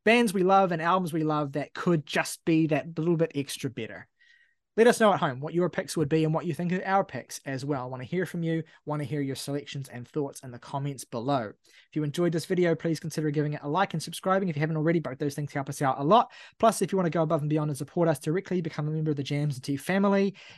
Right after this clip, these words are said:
get your name in the title crawl of every video on this channel, plus get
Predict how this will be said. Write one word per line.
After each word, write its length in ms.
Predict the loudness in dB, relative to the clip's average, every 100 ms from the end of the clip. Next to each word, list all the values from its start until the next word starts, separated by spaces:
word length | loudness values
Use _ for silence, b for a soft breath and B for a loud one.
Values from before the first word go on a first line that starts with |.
| _
get 100 | -2
your 120 | 0
name 260 | 2 2 0
in 60 |
the 40 | 0
title 320 | 2 2 2
crawl 260 | 0 0
of 100 | 0
every 180 | 0 0
video 180 | 2 0
on 60 | -2
this 80 |
channel, 240 | -4 -4 -4
plus 360 | -2 -2 -2 -12 _ _
get 220 | -4 -4